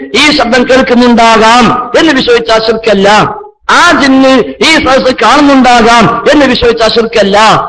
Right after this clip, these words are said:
അപ്പോൾ മൊഹീദ്ദീൻ ഷെയ്ഖും മലക്കും ഒരുപോലെ അല്ല എന്ന് മനസ്സിലായി എന്നവിടെ പറഞ്ഞത്. അതുകൊണ്ട് എന്നിട്ട് പറഞ്ഞു,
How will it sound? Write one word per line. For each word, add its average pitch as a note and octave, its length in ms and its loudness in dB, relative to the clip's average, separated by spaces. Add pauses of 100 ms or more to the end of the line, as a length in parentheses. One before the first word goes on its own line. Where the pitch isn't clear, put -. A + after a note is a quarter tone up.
(160)
അപ്പോൾ A3+ 360 0
മൊഹീദ്ദീൻ C4 440 2
ഷെയ്ഖും A3+ 440 0
മലക്കും G#3 440 -2 (200)
ഒരുപോലെ G3+ 440 2
അല്ല F#3+ 580 0
എന്ന് F3+ 220 0
മനസ്സിലായി E3+ 840 -2 (140)
എന്നവിടെ C4+ 300 2
പറഞ്ഞത്. A#3 680 0 (220)
അതുകൊണ്ട് D#4 360 2
എന്നിട്ട് D#4 320 0
പറഞ്ഞു, C#4 480 2